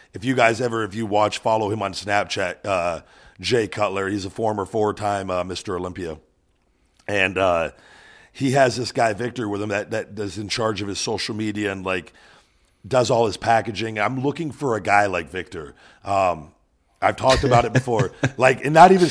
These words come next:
Speaker 1: I would rather
Speaker 2: I'm looking for a guy like
Speaker 1: Yeah,
Speaker 2: Victor.
Speaker 1: I'm looking for a guy like Victor. Oh, wow.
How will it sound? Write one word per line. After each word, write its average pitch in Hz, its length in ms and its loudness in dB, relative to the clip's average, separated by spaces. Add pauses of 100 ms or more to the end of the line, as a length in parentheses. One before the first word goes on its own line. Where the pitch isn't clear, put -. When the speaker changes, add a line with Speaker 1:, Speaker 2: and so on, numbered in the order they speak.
(200)
Speaker 1:
I 170 120 12
would 196 120 12
rather 180 240 10
Speaker 2:
I'm 117 60 2
looking 135 200 2
for 131 200 0
a 110 60 -2
guy 123 240 2
like 113 140 2
Speaker 1:
Yeah, 147 140 10
Speaker 2:
Victor. 101 300 2
Speaker 1:
I'm 147 80 4
looking 156 280 8
for 123 160 6
a 117 80 6
guy 117 280 6
like 104 220 0
Victor. 110 320 0
Oh, 175 100 10
wow. 101 720 4